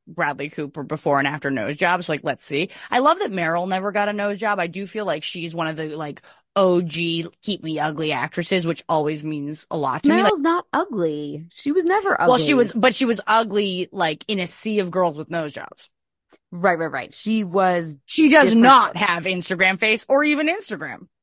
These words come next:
Speaker 2: She's not conventional. Yeah, she's unconventional. But
Speaker 1: I
Speaker 2: she's
Speaker 1: mean,
Speaker 2: striking.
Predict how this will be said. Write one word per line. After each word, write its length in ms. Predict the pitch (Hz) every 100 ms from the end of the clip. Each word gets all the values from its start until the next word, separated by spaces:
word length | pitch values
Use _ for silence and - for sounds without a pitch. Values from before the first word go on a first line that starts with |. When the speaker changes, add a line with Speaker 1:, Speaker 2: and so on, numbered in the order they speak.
| _
Speaker 2:
She's 240 | - 214 190
not 180 | 180
conventional. 640 | 156 165 156 151 - 123 -
Yeah, 280 | 156 151 160
she's 220 | - 165
unconventional. 760 | 156 143 135 135 - - - - _ _ _ _
But 120 | 202
Speaker 1:
I 40 | 285
Speaker 2:
she's 60 |
Speaker 1:
mean, 160 | 294 294
Speaker 2:
striking. 520 | - 196 - - -